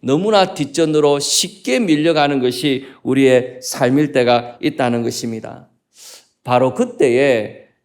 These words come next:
사단이 예수님을 시험하러 왔습니다. 예수님을 유혹하러 온 것이죠.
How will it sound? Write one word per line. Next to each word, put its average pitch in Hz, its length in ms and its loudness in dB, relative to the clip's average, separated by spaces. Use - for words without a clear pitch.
사단이 120 1040 -2
예수님을 117 920 -4
시험하러 117 960 0
왔습니다. 107 760 -6
예수님을 120 680 -2
유혹하러 127 920 -2
온 123 180 -2
것이죠. 120 800 -6